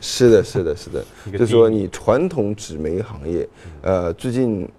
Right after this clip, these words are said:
Speaker 1: 十几年呢都是非常低迷的，
Speaker 2: 嗯。
Speaker 1: 不断走低啊。每年都在不断走低。
Speaker 2: 嗯。
Speaker 1: 那么，那么，呃，报业之间它这个自救的方法就是互相整合。
Speaker 2: 嗯。
Speaker 1: 整合的好处是什么呢？原来都是每个城市一家报纸。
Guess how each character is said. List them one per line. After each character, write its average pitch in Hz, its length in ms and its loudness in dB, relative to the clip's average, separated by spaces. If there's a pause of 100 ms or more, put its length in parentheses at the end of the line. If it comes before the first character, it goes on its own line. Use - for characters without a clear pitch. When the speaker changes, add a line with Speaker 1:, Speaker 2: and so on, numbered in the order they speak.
(160)
Speaker 1:
十 - 240 -4
几 113 100 -8
年 73 220 -8
呢 60 320 -10
都 - 80 -4
是 92 140 -8
非 123 160 2
常 - 180 -10
低 78 140 -8
迷 64 100 -8
的， 57 80 -12
Speaker 2:
嗯。 92 160 -14
Speaker 1:
不 101 80 2
断 127 180 4
走 80 200 -8
低 73 160 -10 (140)
啊。 50 220 -14 (320)
每 101 120 0
年 104 160 0
都 135 100 6
在 123 80 8
不 104 160 0
断 107 160 4
走 82 80 -8 (100)
低。 76 220 -10
Speaker 2:
嗯。 101 240 -12
Speaker 1:
那 117 80 2
么， 110 420 0
那 110 120 0
么， 104 120 0 (200)
呃， 95 240 0
报 151 200 10
业 127 80 8
之 113 160 0
间 107 380 0
它 107 500 -10 (240)
这 95 160 -6
个 69 320 -2
自 139 160 -6
救 135 160 4
的 107 60 4
方 123 180 -2
法 107 160 -12
就 95 120 -6
是 87 160 -10
互 104 160 -10
相 95 120 -4
整 69 140 -10
合。 - 240 -12 (320)
Speaker 2:
嗯。 101 60 -14
Speaker 1:
整 117 120 4
合 131 200 6
的 160 80 0
好 117 160 -4
处 131 120 -4
是 120 80 0
什 104 160 -4
么 87 120 -4
呢？ 95 80 -8 (280)
原 123 200 6
来 139 160 4
都 156 100 4
是 127 100 -2
每 92 200 -2
个 85 80 -2
城 - 200 -8
市 117 120 -4
一 - 20 -6
家 95 160 -4
报 98 120 -6
纸。 85 80 -10